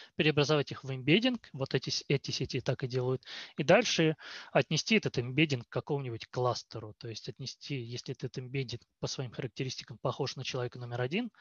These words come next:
а по расстоянию, там, косинусному, ещё какому-нибудь, да, евклидову и всё прочее,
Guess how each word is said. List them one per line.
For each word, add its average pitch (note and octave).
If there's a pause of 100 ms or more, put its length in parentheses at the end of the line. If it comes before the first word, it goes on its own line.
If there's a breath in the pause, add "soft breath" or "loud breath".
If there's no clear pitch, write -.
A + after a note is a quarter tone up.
(400 loud breath)
а B2+ (140)
по -
расстоянию, A#2+
там, - (180)
косинусному, A#2
ещё A2+
какому-нибудь, A2+
да, A#2+
евклидову A2
и G#2+
всё -
прочее, F#3